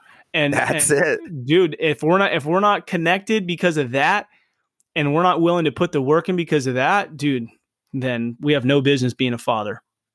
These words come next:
Speaker 2: Absolutely, dude. 'Cause you, I heard Polly say something on your, uh, podcast that your kid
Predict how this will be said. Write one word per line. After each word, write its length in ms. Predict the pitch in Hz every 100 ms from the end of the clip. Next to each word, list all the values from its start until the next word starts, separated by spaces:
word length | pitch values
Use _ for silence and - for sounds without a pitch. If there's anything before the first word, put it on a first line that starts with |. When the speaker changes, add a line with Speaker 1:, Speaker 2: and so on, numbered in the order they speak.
| -
Speaker 2:
Absolutely, 400 | 120 110 127 113
dude. 240 | 104 113 -
'Cause 300 | 117 98 -
you, 680 | 113 139 180 196 196 170 - _ _ _ _ _ - -
I 120 | 123
heard 220 | 139 151
Polly 260 | - 127 117
say 160 | -
something 400 | 101 107 95 92 95
on 300 | 90 92 92
your, 320 | 92 87 85
uh, 240 | 78 87 85
podcast 480 | - 87 - 90 -
that 180 | 92 - _ _ _ _ _ _ -
your 180 | 123
kid 540 | 123 - 160 160 127